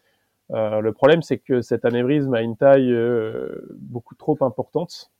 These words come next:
pour le laisser tel quel. Euh, et donc, pour reprendre, euh, ce que tu as dit tout à l'heure, j'ai pas eu, moi, de rupture d'anévrisme. On m'a diagnostiqué l'anévrisme cérébral, et ensuite, derrière, on m'a fait une petite opération, donc une artériographie, qui est à la fois une opération chirurgicale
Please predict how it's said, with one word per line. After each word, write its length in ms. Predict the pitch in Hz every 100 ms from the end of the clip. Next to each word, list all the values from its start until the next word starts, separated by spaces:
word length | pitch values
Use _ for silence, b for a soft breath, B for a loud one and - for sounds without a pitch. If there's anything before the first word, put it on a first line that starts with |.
| _
pour 180 | 117 113
le 80 |
laisser 340 | 117 117 - 123
tel 260 | - 107
quel. 280 | 104 139 113 - _ _ b b b b b -
Euh, 580 | 120 117 113 110 107 107
et 120 | 123
donc, 180 | 143 143
pour 180 | 156 127
reprendre, 480 | 143 - 185 151 139
euh, 400 | 131 127 127 120
ce 80 |
que 80 | -
tu 160 | 135 139
as 20 |
dit 140 | 131
tout 100 | - 127
à 80 | 131
l'heure, 120 | 180
j'ai 200 | 135 117
pas 280 | - 156 165
eu, 160 | 165 165
moi, 180 | 151 139
de 100 | 117
rupture 500 | 110 143 - 123 - -
d'anévrisme. 440 | 110 104 - _ _ -
On 40 |
m'a 120 | 117 110
diagnostiqué 580 | 135 139 139 143 131
l'anévrisme 480 | 139 120 120 120 117
cérébral, 600 | 110 117 110 110 160 113 - b b b b -
et 20 |
ensuite, 300 | 117 - 175
derrière, 280 | 143 123 156
on 40 |
m'a 120 | 131 117
fait 120 | 143
une 100 | 123
petite 260 | 127 -
opération, 600 | 131 135 123 120 165 175
donc 180 | 156 113
une 120 | 117
artériographie, 720 | 127 - 127 127 127 120 165 170
qui 100 | 117
est 20 |
à 40 |
la 100 | 120
fois 160 | - 165
une 80 | 143
opération 440 | 143 131 127 135
chirurgicale 680 | - 131 120 123 147 131